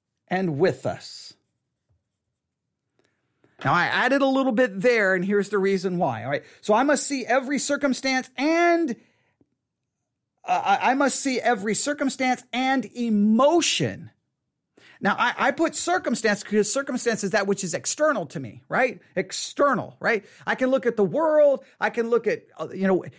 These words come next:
I can look at war, death, gun violence, the economy. I mean, right now, there's a lot of things going on in the world. And immediately, sometimes when you see the circumstances, your first thought is, "God, where are you?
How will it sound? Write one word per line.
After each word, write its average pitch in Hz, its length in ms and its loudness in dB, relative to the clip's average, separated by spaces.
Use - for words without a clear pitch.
I 185 80 -2
can 165 140 -2
look 143 100 -8
at 131 100 -16
war, 269 680 2
death, 262 640 0
gun 269 340 2
violence, 254 760 0
the 170 200 -4
economy. 262 720 0
I 226 60 0
mean, 233 140 0
right 269 180 2
now, 269 80 4
there's 233 160 2
a 226 60 2
lot 240 260 2
of 269 140 0
things 254 260 0
going 247 300 2
on 226 160 0
in 220 80 -2
the 202 60 2
world. 247 260 0
And 226 160 2
immediately, 269 480 -4
sometimes 240 460 -2
when 226 120 -4
you 233 120 -6
see 254 240 -6
the 196 120 -6
circumstances, 190 1040 -4
your 233 140 0
first 262 320 0
thought 233 240 2
is, 196 160 0
"God, 214 380 0
where 220 360 2
are 220 280 4
you? 156 360 -6